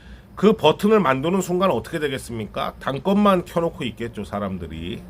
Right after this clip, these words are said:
예, 단건만 켜놓고 있어서 알뜰이 당연히 안 빠지니까. 지금도 거절 쳐가지고 잘 안 빠지는데 버튼까지 만들어 놓으면은 알뜰 전혀 안 빠지겠죠, 그죠? 빠질 리가 없지 않습니까? 정말, 정말 극소수 분들이 빼니까.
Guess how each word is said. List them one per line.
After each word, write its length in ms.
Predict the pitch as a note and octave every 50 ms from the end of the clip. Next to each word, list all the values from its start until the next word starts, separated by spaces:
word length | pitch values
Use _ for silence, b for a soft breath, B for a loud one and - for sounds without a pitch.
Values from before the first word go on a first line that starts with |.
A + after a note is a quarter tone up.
| - -
예, 100 | E2 F2
단건만 500 | - - G#2 A2 A2 C#3 C#3+ D3 D3 C#3
켜놓고 340 | C#3 - C#3 C#3 C3+ - B2
있어서 300 | G2 E2+ - G2+ G2 A#2+
알뜰이 540 | B2+ A2 F#2+ F#2+ F2+ - C#3+ C#3+ C3+ A#2 G#2+
당연히 340 | - - A2 B2 D3+ F3+ F#3
안 160 | B2+ G#2 G2
빠지니까. 680 | - A2+ A2 G2 A2+ G#2 F#2 D#2+ - - D2 C2 - - - B B B B B B B B
지금도 460 | - - E3+ D3+ - A3+ A#3+ G#3+ A#3+ -
거절 340 | - A#2+ - E3 E3+ E3+ D#3+
쳐가지고 420 | - E3+ D3+ D#3 D3 C#3+ C#3 C#3+
잘 160 | - A#2+ A2+
안 180 | G2+ F2 F2 E2+
빠지는데 760 | - G#2+ G2 G#2 A2 G2+ F2+ E2+ D2 D2 C#2+ D2 D#2+ A2 B2+ - - B B B B B B B B B -
버튼까지 520 | - B2+ C3+ - F3 F#3+ - G3 F#3 F#3+
만들어 340 | F#3 C3+ A#2+ A2+ A#2 C3+ D#3+
놓으면은 380 | D#3+ D#3 C#3+ B2+ B2 C3 D3+ D3+
알뜰 540 | A#2+ F#2+ F#2+ - - C#3+ D3 C#3+ A#2 G2+ F2+
전혀 240 | - F#2+ G#2 B2 D3
안 180 | B2+ F#2 F2 D#2+
빠지겠죠, 560 | F2 A2 G#2+ C3+ C3 A#2+ F#2+ - - C#2+ C#2
그죠? 300 | F2 E2 G2 A#2 B2+ - -
빠질 300 | - C#3 D3 F3 F#3+ F3
리가 220 | D#3 D#3 D#3 D3+
없지 220 | A2+ F2 - - A#2
않습니까? 560 | G2+ E2+ E2+ E2+ E2+ F2+ - - D#2+ - - -
정말, 480 | - - G2 G#2+ A2 A2 A2 G#2 F2 -
정말 340 | - B2+ - E3+ F#3+ G3+ F#3+
극소수 400 | - B2+ A2+ - D3 C#3 D#3 C#3+
분들이 340 | C3 C3 B2+ A#2+ A#2 A2 G#2
빼니까. 720 | A2 A#2 B2+ C3+ C3 A#2 - - E2 C#2 C2+ D#2+ F#2+ A2+